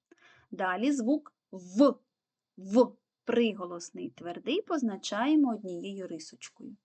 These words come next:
І останній звук «а», голосний ненаголошений, позначаємо кружечком. Подивіться, дітки, чи така схема лежить перед вами на столі. Так, така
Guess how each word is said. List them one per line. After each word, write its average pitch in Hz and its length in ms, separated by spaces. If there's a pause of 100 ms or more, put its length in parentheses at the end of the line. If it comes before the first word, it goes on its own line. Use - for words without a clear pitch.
І 233 80
останній 208 640
звук 180 580
«а», 196 680 (260)
голосний 202 600
ненаголошений, 240 920
позначаємо 233 720
кружечком. 185 680 (480)
Подивіться, 202 540
дітки, 170 360
чи - 180
така 226 360
схема 302 680 (220)
лежить 185 480
перед 180 280
вами 175 400
на 180 200
столі. 160 400 (720)
Так, 170 440 (340)
така 190 580